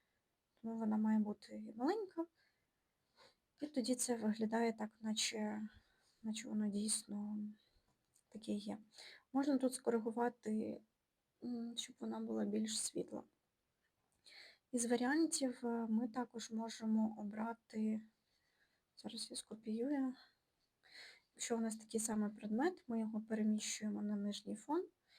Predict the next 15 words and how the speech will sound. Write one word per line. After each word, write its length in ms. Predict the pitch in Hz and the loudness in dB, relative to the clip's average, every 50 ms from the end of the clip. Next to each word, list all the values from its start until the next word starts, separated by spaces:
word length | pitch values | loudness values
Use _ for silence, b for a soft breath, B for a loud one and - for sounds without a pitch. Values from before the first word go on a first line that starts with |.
| b b b b _ _ _ _ _ - | b b b b _ _ _ _ _ -6
І 440 | 226 233 233 226 226 226 226 226 220 220 220 220 - _ _ _ _ _ _ _ _ _ | -2 -2 0 2 2 2 2 0 0 -2 -4 -8 -14 _ _ _ _ _ _ _ _ _
якщо 260 | - 214 214 - - 254 | -6 -4 -4 0 2 2
ми 100 | 254 254 | 4 4
хочемо 360 | 247 247 247 - 233 220 220 | 4 2 2 2 2 2 2
зробити, 440 | 220 220 220 214 220 220 220 220 - | 2 2 2 4 4 4 4 2 -2
щоб 160 | - 214 214 - | -4 -6 -6 -4
він 140 | 220 220 214 | 0 2 4
начебто 760 | 214 214 214 220 - - - - _ - 202 202 208 - - _ | 4 4 2 0 -2 -6 -10 -10 _ -2 0 0 0 -2 -6 _
левітував 800 | 214 208 208 208 214 214 - 214 208 208 208 208 208 214 - - - _ | -2 0 0 0 -2 -4 -4 -4 -2 0 0 0 0 -2 -6 -14 -16 _
і 320 | - 214 208 208 208 208 - | -6 -4 -4 -2 -4 -4 -4
висів 360 | 220 220 214 208 - - 220 214 | -4 -4 -4 -4 -4 -4 -6 -6
в 80 | - | -6
повітрі, 600 | _ - 202 202 240 311 359 349 - - 233 233 - _ B B B B B B B B B B B _ _ _ _ | _ -6 -2 0 2 0 0 -2 -6 -6 -6 -6 -8 _ B B B B B B B B B B B _ _ _ _
то 220 | - 240 220 214 214 | -6 -2 0 0 0
тоді, 500 | 220 226 214 208 214 226 262 302 349 | 0 -2 -2 -2 0 2 2 2 2